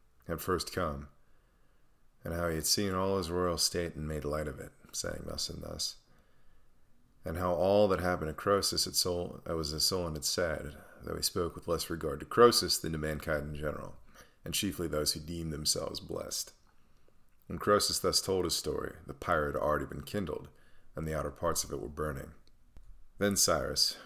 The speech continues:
when he heard from the interpreters what Croesus said, repented of his purpose. He bethought him that he, being also a man, was burning alive another man who had once been as fortunate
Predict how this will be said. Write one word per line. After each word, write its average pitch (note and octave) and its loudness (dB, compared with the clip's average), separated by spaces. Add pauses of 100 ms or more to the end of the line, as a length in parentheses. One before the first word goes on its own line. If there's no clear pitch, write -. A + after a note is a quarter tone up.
when E2 -4
he D2+ -6
heard D#2+ 0
from E2+ -8
the D#2 -4
interpreters C#2+ -4
what C2+ -8
Croesus - -2
said, - -2
repented C#2 -8
of - -6
his - -4
purpose. - -8 (440)
He G2 -6
bethought G#2 6
him F#2+ 2
that E2+ 0
he, E2+ -4
being D2 -4
also D2 -2
a C2+ -4
man, C#2+ -6 (460)
was D#2+ -6
burning F2+ 0
alive D#2 2
another D#2+ -2
man C#2+ -6
who E2 -10
had E2 -6
once E2 -6
been E2 -6
as - -4
fortunate - -6